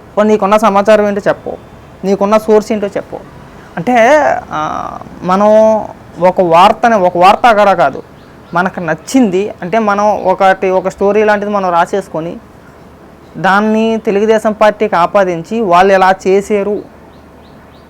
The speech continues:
అని చెప్పడానికి నీ దగ్గర ఏదో ఒకటి ఆధారం ఉండాలిగా. ఇగో తెలుగుదేశం నాయకుడు ఇగో ఇలా మాట్లాడుకున్నారు, ఇదిగో తెలుగుదేశం కార్యకర్తలు ఎలా మాట్లాడుకున్నారు, లేదంటే Zoom మీటింగ్లోనో, లేదంటే వర్చువల్గా ఏదో ఒక మీటింగ్లో ఇగో తెలుగుదేశం అధినాయకుడు అన్నాడనో, లేదంటే నారా లోకేష్ గారు ఇలా చెప్పారనో, అదే అమలు చేశారనో,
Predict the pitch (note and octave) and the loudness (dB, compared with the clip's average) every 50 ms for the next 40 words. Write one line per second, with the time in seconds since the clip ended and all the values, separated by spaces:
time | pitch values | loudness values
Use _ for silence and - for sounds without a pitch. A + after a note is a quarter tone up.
0 | - - E3 F#3 G3 F#3 G#3 - - G#3+ A3 G#3+ G#3 G#3+ F#3+ F#3 F#3+ F#3+ G#3+ G#3 | -16 -10 -6 -6 -2 0 -2 0 0 0 -2 0 0 0 0 2 2 2 2 2
1 | G3 G3 G#3 G3+ G3 G3 F3 F3 F3+ G3 G3 F#3+ F#3 F#3 F#3 F#3 F#3 G3 G3+ G3+ | 2 0 0 0 0 0 0 2 2 2 0 0 -2 -2 -4 -2 -2 -2 -2 -2
2 | F3 F3+ F3+ - D#3 E3 F3+ F#3+ G3 F#3+ - F#3 F3 E3+ F3+ F3 - F#3 E3+ E3 | -2 -4 -4 -4 -4 -2 -2 -2 -2 -4 -4 -6 -6 -6 -6 -6 -6 -8 -6 -4
3 | E3+ E3 D#3+ D#3 D#3 D3+ D3 D3+ E3+ E3+ E3 D#3+ E3 D#3 D3+ D3 D3 D3 - D3 | -4 -2 -2 -2 -2 -4 -4 -4 -4 -4 -4 -4 -6 -6 -6 -6 -6 -6 -8 -6
4 | D3+ D#3 E3 D#3 E3 D#3 E3+ F3+ F#3 - - F#3 E3 F3 E3+ E3 F3+ F3 F3+ D#3+ | -6 -4 -4 -4 -4 -4 -4 -4 -4 -4 -6 -4 -4 -4 -4 -4 -4 -4 -2 -2
5 | D#3+ D#3+ D#3 D3 D3+ D3+ - E3+ D#3 - E3 D#3 C#3+ C#3+ C#3+ - - - - - | -2 -2 -2 -4 -6 -4 -4 -6 -6 -6 -8 -8 -6 -6 -8 -10 -12 -20 -20 -20
6 | - - - D#3+ E3+ F3 F3+ F3+ E3+ G3 G3 F#3 F#3+ F#3+ F3 D3 D#3 E3 E3+ F3 | -18 -8 -2 0 2 2 0 -2 -2 0 0 2 2 0 -2 -2 -4 -4 -4 -2
7 | F3 E3+ D#3+ F3+ D#3+ D#3 D3+ D3 D#3 E3+ G3 B3+ B3 - - - - D3 D#3 D#3+ | -4 -4 -4 -6 -6 -6 -6 -6 -6 -6 -8 -10 -12 -16 -20 -16 -8 -6 -6 -4
8 | E3+ F3+ E3 D3+ D#3 - - F3 F3 F3 F3 F#3 F3 D#3+ E3 F#3 F#3+ F#3 F#3 E3 | -4 -2 -2 -4 -4 -4 -2 0 0 2 2 2 2 2 2 2 2 0 -2 -6
9 | D#3 E3 E3 F3 E3+ D#3 D#3+ F#3+ B3+ - - - - - - - D#3+ F3 E3+ E3 | -8 -6 -6 -8 -8 -6 -6 -8 -8 -10 -18 -20 -20 -20 -10 -4 -2 -2 0 0
10 | D3+ D#3+ F3 F3+ G3 G3 F#3+ F#3 D#3 D#3 F3 F#3 F#3 F#3 F3+ F3 E3+ D#3+ D#3+ D#3 | -2 -2 0 0 0 0 0 -2 -4 -2 -2 -2 -2 -2 -2 -2 -4 -2 -4 -4
11 | D3 C#3+ D3 E3+ G3 G3+ F#3+ E3+ E3 E3 E3+ F#3 F3 D3+ D3+ E3 F3 E3+ E3+ F3 | -4 -4 -4 -4 -4 -2 0 0 0 0 -2 -2 0 0 2 2 2 0 0 -2
12 | F3 F3+ F3+ F#3+ F#3+ F3 E3+ E3+ F3 D#3+ D#3 - D#3 - - F3+ E3+ E3 F3 G#3 | -2 -4 -4 -2 -2 -2 0 0 0 -2 -2 -4 -8 -4 -2 -2 -2 -2 -2 -4
13 | A#3 A3 - D#3+ D#3 F#3 F3+ D#3+ D#3+ E3+ F3+ F3+ F3 E3+ - E3+ D3 D3 E3+ A3 | -4 -4 -4 0 0 0 0 0 -2 -4 -4 -4 -6 -6 -6 -8 -8 -8 -10 -14